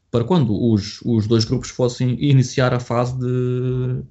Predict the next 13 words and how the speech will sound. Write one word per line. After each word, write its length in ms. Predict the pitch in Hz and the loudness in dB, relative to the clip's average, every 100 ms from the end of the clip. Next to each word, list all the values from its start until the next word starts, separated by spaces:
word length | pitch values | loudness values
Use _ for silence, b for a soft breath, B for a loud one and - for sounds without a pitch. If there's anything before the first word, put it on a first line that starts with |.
| B B B B B | B B B B B
a 60 | - | -12
fase 600 | - 113 113 117 120 113 | -4 -2 -2 0 -2 -2
experimental 680 | 113 - 120 120 113 117 120 | -6 -4 0 2 2 0 0
de, 600 | 123 120 117 117 113 123 | 0 0 0 -2 -4 -4
de, 600 | 117 110 107 107 110 110 | -2 0 0 0 -2 -2
do 180 | 113 110 | 0 0
estudo. 420 | - 113 107 107 b b b b b - | 0 0 0 -2 b b b b b -2
Ah, 400 | 151 147 147 143 - - - - 185 | 0 2 0 -4 -8 -14 -14 -2 2
então, 340 | 180 143 98 | 4 4 2
na, 400 | 110 120 123 120 - - - _ _ _ | 0 0 -2 -4 -8 -20 -20 _ _ _
na 140 | 135 147 | -2 -2
fase 400 | 151 147 139 143 | 2 0 0 -4
de, 840 | 156 151 151 147 151 151 147 | -2 -2 -2 -2 -4 -4 -4